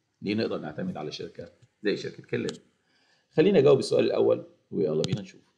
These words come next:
ده الويب سايت بتاع جريدة مشهورة اسمها جنرال أنسايجر في ألمانيا، بتتكلم على الممرضين.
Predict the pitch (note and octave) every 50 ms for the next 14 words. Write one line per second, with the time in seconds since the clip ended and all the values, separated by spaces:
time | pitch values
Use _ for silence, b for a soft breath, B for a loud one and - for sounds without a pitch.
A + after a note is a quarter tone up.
0 | _ _ _ _ _ _ _ _ _ _ _ - C3+ F3 F3 F3+ F3+ - - -
1 | C#3+ C3+ C3+ C3 B2+ B2+ D3 - - - B2 A#2 A#2 A#2+ - - A#2+ - - G#2
2 | G2+ G2 G2 F#2+ F#2 F#2+ F#2+ G2+ G2+ F#2+ - - - - - A#2 F#2+ C#3 C3+ -
3 | A#2 G#2 F#2 F#2+ E2+ D#2+ - D#2+ D#2+ - C#3+ C#3+ D#3 D3+ D3 C3+ C3+ - - _
4 | _ _ _ _ _ _ _ C3+ B2+ A#2+ A#2 C3 C3+ C3 C3 B2+ B2+ - - G2+
5 | F#2+ - A#2+ A#2+ A#2+ A#2 A2+ A2 G#2+ G2 G2+ G#2 G#2 G2+ G2+ G2+ G2+ G2+ - -
6 | - G2+ G2 F#2+ F#2+ F#2+ F#2+ F#2 F#2+ F2 F2+ E2+ E2 D#2 - D2 C#2 - -